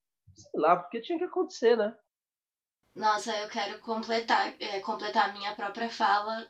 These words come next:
Speaker 2: sabendo que, é, isso que o Tito falou também acontece comigo. Eu não consigo separar a minha vida do que eu faço. Então, é, é uma coisa constante. E também acredito muito mais nas minhas intuições, né?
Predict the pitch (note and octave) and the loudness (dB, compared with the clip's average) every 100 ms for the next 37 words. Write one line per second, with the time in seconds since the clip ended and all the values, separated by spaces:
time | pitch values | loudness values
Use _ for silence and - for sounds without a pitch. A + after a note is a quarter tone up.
0 | - A#3 A3 A3 G#3+ A3+ A3+ - A#3 A3+ | -6 0 0 0 -2 -4 -4 -2 0 0
1 | - G3 G3 F#3 F#3 - A3+ - A#3+ A#3+ | 0 2 4 4 2 0 -2 0 -2 0
2 | A#3 - - G#3+ G#3+ G#3+ A#3 A3 G#3+ A#3+ | -2 -2 4 4 4 0 -2 0 2 2
3 | A#3 A3+ A3+ - A#3+ A3+ G3 F#3 - - | 4 2 2 0 -2 0 -4 -8 -16 -20
4 | - - _ - A3 B3 B3 B3+ A#3 A3+ | -20 -20 _ -4 2 4 6 4 2 0
5 | - - G#3 G#3 G3+ G3+ G#3 G#3 G3+ G#3+ | -4 10 12 12 10 6 -2 -2 -2 -4
6 | A3 A3+ A3+ A3+ A#3 A3+ - - _ _ | -2 -2 2 8 8 6 -2 -12 _ _
7 | _ - G3 G3 F#3 - F#3 F#3+ F#3+ - | _ -4 2 6 6 6 2 0 -4 -4
8 | G#3+ G3 G#3+ A3 A3 - A3+ G3+ F#3+ - | 0 0 0 0 0 0 0 0 -2 -6
9 | - - - - _ - A#3 A3 G3+ G#3+ | -6 -14 -20 -20 _ -4 -2 0 0 0
10 | G3+ G3 G3 G#3 G3+ G3+ G#3+ G#3 G#4 A3 | -6 -10 -12 -12 -14 -12 -6 -6 -6 -8
11 | G#3+ G#3+ G3+ G#3 G3 A3 A3+ A#3+ G#3 F#3 | -12 -12 -12 -14 -12 -4 -4 -2 -2 -2
12 | F3+ F#3 | -6 -14